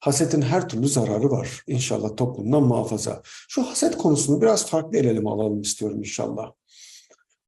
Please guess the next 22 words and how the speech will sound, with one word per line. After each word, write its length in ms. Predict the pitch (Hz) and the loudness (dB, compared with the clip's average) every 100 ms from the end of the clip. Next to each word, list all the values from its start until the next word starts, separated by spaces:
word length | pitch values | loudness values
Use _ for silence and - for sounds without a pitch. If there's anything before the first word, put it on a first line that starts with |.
| _ _ | _ _
İnsan 280 | 147 147 165 | 2 4 4
neden 220 | 127 151 | 4 4
haset 340 | 139 131 110 127 | 4 2 -4 -8
eder? 240 | - - - - - _ _ _ _ _ _ _ _ _ _ | -14 -14 -16 -20 -20 _ _ _ _ _ _ _ _ _ _
İnsanın 360 | - 180 262 226 | 2 4 4 2
içerisinde 600 | 208 202 180 - 175 180 | 4 2 2 0 0 0
bir, 220 | 180 180 - - _ _ - | 0 -2 -6 -20 _ _ 0
öyle 180 | 165 | 2
bir 120 | - 135 | 2 4
duygu 340 | 143 143 160 | 4 4 4
var 200 | 202 202 | 2 2
ki 340 | - 113 107 - | 0 -4 -4 0
en 320 | 214 208 160 | 2 4 4
olmak 440 | 147 123 113 113 - | 2 2 0 -2 -4
istiyor. 480 | - - 127 123 | -4 -4 -10 -8
Yani 280 | 127 127 131 | -4 -4 -4
patron 420 | 135 143 143 147 | -2 -2 2 4
olmak 340 | 143 135 135 131 | 6 6 2 0
istiyor, 340 | - - 139 | -4 0 0
zirve 380 | 127 143 139 135 | 2 2 0 2
olmak 380 | 143 139 139 139 | 2 2 0 -2
istiyor. 560 | 131 - 135 135 131 | -6 -4 -2 0 0